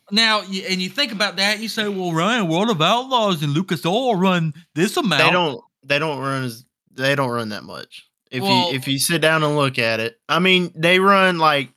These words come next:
Speaker 2: more nights a week, but if you're talking about, like, weeks out of the year, uh, it's not that much.
Speaker 1: Well, and you also gotta think about now,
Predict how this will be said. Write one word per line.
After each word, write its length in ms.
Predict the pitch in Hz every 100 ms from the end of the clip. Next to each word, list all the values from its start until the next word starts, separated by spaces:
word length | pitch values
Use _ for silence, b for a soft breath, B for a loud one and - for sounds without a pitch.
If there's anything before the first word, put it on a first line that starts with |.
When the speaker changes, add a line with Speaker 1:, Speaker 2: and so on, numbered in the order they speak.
| _ _
Speaker 2:
more 280 | 165 180 180
nights 420 | 160 165 165 131
a 60 | 143
week, 400 | 135 170 160 127
but 340 | 143 143 135 -
if 200 | 139 160
you're 100 | 160
talking 280 | 165 151 147
about, 200 | 131 120
like, 240 | 120 110 _ _ _ _ _ _
weeks 580 | 139 156 131 - - - _ _ -
out 140 | 139
of 60 | 123
the 60 | 120
year, 420 | 127 135 123 123 - _ _ _ _ _ _ _ -
uh, 420 | 131 123 127 76 -
it's 240 | - 135 131
not 180 | 123 110
that 160 | 107
much. 400 | 107 98 - - _ _ _ _
Speaker 1:
Well, 160 | 170 185
and 160 | 170 160
you 80 | 170
also 200 | 170 156
gotta 160 | 147
think 180 | 165 156
about 460 | 143 151 139 - 147
now, 420 | 147 135 131